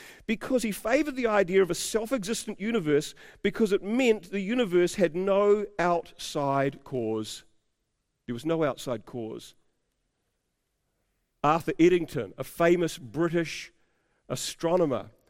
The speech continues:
he put it this way. He said, "Philosophically, the notion of a beginning of the present order of nature is repugnant to me." The idea that it could be a beginning to all of this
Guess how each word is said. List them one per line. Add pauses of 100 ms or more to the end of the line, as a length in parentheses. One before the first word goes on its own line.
(140)
he
put
it
this
way.
He
said,
"Philosophically,
the
notion
of
a
beginning (100)
of
the
present
order
of
nature (360)
is
repugnant (140)
to
me." (840)
The
idea
that
it
could
be
a
beginning
to
all
of
this